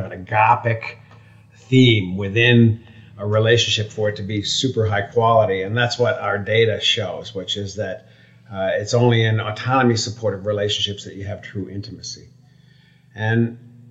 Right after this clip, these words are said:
you know, this is kind of suggested in some other theories of relationships, but S T T makes it explicit and looks at the way in which controlling motives or controlling tendencies and ego involvements really, really do create problems in relationships. And I just wanna credit here particularly Chip Nee's work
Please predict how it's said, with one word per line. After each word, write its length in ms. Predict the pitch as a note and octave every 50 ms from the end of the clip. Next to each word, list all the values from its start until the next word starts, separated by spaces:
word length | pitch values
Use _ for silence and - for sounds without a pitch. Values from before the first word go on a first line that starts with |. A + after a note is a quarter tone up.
| - -
you 80 | - D3+
know, 80 | C#3
this 220 | C#3 D#3 D#3+ - C#3+
is 100 | B2 -
kind 220 | - C#3+ C#3 A#2+
of 40 | A#2
suggested 720 | - - A2+ A2 A2 G#2 B2 B2 B2+ B2+ - - D3 C#3+ C#3+
in 80 | C#3+ C#3
some 180 | - D3 C#3
other 180 | C#3+ C#3 C#3+ C#3+
theories 320 | C#3+ C#3+ D3 D3 C#3+ C3+
of 120 | C3+ C3 C3
relationships, 440 | C3+ C3 C3+ C3+ - - C#3 - -
but 160 | - B2 G#2+
S 140 | A#2 A#2 G#2+
T 120 | - G#2+
T 160 | G#2 - G#2+ G2
makes 280 | F#2+ F#2+ G2 - -
it 80 | F#2+ -
explicit 680 | - - - - - G#2+ G#2 G#2 - - - - - - _ _ _ _ _ _ _ _
and 240 | F#2 F2+ F#2+ G2+ G2+
looks 320 | G2+ A2 B2 B2 - -
at 160 | A#2 G2+ - -
the 80 | G#2
way 260 | G2+ G#2 G#2+ G#2+ G#2+
in 120 | G#2 G#2 G2+
which 300 | G2 G2 - - - -
controlling 680 | - G#2 G#2 - - A#2 A2+ A#2 A2+ A2 G#2 G#2 G2 G2+
motives 540 | G2+ G2+ G#2 A2+ A2+ G#2+ G2 F#2+ F#2+ F#2+ F#2
or 220 | F2+ F2 F2+ F2+ F#2+
controlling 680 | - - G2 - - - - G#2+ A2+ G#2 G#2 G#2 G2+ G2 - - _ _ _ _
tendencies 640 | - A#2 A#2 A2+ A#2 A2 A2 A#2 A2 G#2+ G#2 G2 G2
and 100 | F#2+ F2+
ego 400 | G#2+ A#2 A2+ A2 A2 A2 G#2+ G#2+
involvements 540 | G#2 A2 G#2+ G#2+ G2+ G2+ G#2 G#2 - -
really, 480 | G#2 A#2 A#2 A2+ G#2+ G#2+ G2 - - -
really 320 | - G2+ G2+ G2+ G2 G2
do 240 | F#2+ F#2 G#2 G#2 G2+
create 560 | G2+ _ _ - G#2+ G2 F#2 F#2 F#2+ F#2 -
problems 420 | - G#2 G2 F#2+ F#2+ F2+ G2 G2+ -
in 100 | F2+ F2
relationships. 760 | E2+ D#2+ E2+ F2+ F#2 F#2 - - - - - - _ - -
And 80 | E2+ _
I 420 | _ _ _ _ _ _ _ _
just 140 | - - B2
wanna 180 | C3+ A2+ G#2+ G#2+ -
credit 280 | B2+ A#2+ A2+ G#2+ G#2+
here 160 | - A2 A2 G#2+
particularly 440 | - - - A#2+ A2 - G#2 G2 G2
Chip 320 | - - B2 - - -
Nee's 340 | G#2+ G#2+ A2 A2+ A2+ A2 G2+
work 340 | F2+ F2+ E2+ F2+ F2+ _